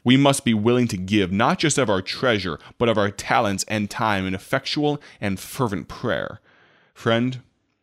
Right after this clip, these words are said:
may I invite you to partner with Bible Tracts Incorporated for the present need. I'm not asking for your money. I'm requesting that you consider arming yourself with the Word,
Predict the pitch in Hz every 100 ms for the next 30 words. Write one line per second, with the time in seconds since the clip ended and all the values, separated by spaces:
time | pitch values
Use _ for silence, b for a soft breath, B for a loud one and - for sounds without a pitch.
0 | - 113 92 151 139 107 107 101 87 -
1 | 107 - 107 101 92 87 90 95 90 -
2 | 92 92 90 - 98 92 98 95 - 78
3 | - 95 - 92 87 107 - _ b b
4 | b - 131 180 139 151 160 - 127 -
5 | 127 127 131 135 92 _ _ b b -
6 | 110 110 - 120 104 - 127 - - 80
7 | 78 B 101 135 123 123 113 - 110 101
8 | 113 127 143 139 120 113 - 113 110 117
9 | - 151 107 92 90